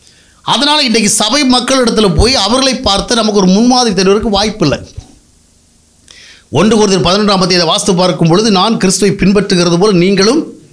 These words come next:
என்னை பின்பற்றுங்கள்னு" சொல்ல முடிந்தது. அப்போ பவுலை பின்பற்ற முடிந்தது. இன்னைக்கு நமக்கு பின்பற்றும்படியான role மாடல்களை என்ன செய்ய முடியவில்லை, அஹ், பார்க்க முடியவில்லை. எது கிறிஸ்தவ வாழ்க்கை?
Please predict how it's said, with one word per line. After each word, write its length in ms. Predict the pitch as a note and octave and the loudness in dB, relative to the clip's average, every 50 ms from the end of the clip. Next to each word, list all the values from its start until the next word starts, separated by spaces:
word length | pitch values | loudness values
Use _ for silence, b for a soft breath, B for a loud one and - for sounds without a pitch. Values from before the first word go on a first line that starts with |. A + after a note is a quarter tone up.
| B B B B B B B B B B B B _ | B B B B B B B B B B B B _
என்னை 280 | D#3 G3+ G#3+ A3+ A#3 - | -4 -2 -2 -2 -2 0
பின்பற்றுங்கள்னு" 640 | - - A#3 C4 B3+ C#4 C4+ - - C4 B3+ C4 | 0 0 0 0 0 0 -2 -2 0 0 0 0
சொல்ல 340 | B3+ - - G#3+ G#3+ A3 A3 | 0 0 0 0 0 0 0
முடிந்தது. 320 | G#3+ G3+ F#3+ G3 F3+ F#3+ F#3 | 0 0 0 2 0 0 0
அப்போ 340 | F3+ A3 B3 C4+ B3+ F#3 - | 0 0 0 0 0 -2 -2
பவுலை 400 | F3+ F#3+ G#3 B3+ B3+ B3+ B3 B3+ | 0 0 0 2 2 0 0 0
பின்பற்ற 420 | - A#3+ A#3+ B3 C4 B3+ B3+ A#3+ G#3+ | 0 0 2 2 2 0 0 0 0
முடிந்தது. 520 | G3+ G3 G3+ F3 F3 D3 C3+ - - - - - - - - B B B B B B B B | 2 2 2 0 0 -2 -2 -6 -8 -12 -14 -14 -14 -18 -20 B B B B B B B B
இன்னைக்கு 380 | - G3 A#3 B3 B3 B3 A#3 G#3 | -2 0 0 0 0 -2 -2 -2
நமக்கு 280 | G#3+ G#3 G3+ E3+ F3 | 0 0 0 0 -2
பின்பற்றும்படியான 840 | - - A3 C4 C#4+ C#4 C#4+ C#4 - B3+ A3+ G3+ G#3+ G#3+ G#3 G#3 G3+ F3+ | -2 0 0 0 2 2 0 0 0 0 2 2 2 2 2 0 0 0
role 300 | E3 F#3 G#3+ B3 C4 A3 | 2 2 2 2 2 2
மாடல்களை 360 | G#3+ G#3 G#3 G3 F3+ F3+ F3+ | 2 2 2 2 0 0 0
என்ன 160 | E3+ F3 F#3+ | 0 0 -2
செய்ய 220 | F3+ F3 F#3+ F3 | 0 0 0 2
முடியவில்லை, 680 | E3 D#3+ D#3 D#3 D3+ D3 C#3+ C3+ C3+ B2 A#2+ A#2+ B B B B B B B | 2 2 2 2 2 2 0 0 0 0 -2 -4 B B B B B B B
அஹ், 280 | - C3+ D3 C#3+ - - - | -2 0 0 0 -2 -4 -2
பார்க்க 440 | - F#3 G#3+ B3 A#3+ - - A3+ A3 | 0 0 0 0 -2 -2 -2 0 2
முடியவில்லை. 720 | G#3+ G3 F3 F3+ F3 D#3+ D3+ D3+ D3+ D3+ D3 A#2+ - B B B B B B B B B B - - _ b b b b b b b b b b b b - | 2 2 2 0 0 0 -2 0 0 -2 -2 -4 -6 B B B B B B B B B B -20 -20 _ b b b b b b b b b b b b -2
எது 280 | D3 G#3 C4+ D#4 F4 - | -2 0 0 0 -2 0
கிறிஸ்தவ 360 | - D4+ - - - B3+ A#3 | 0 -2 -2 0 0 0 0
வாழ்க்கை? 580 | G#3 G3 F#3+ E3 - - E3 C#3+ A2+ G2 - | 0 0 -2 -2 -2 -2 -2 -2 -2 -4 -8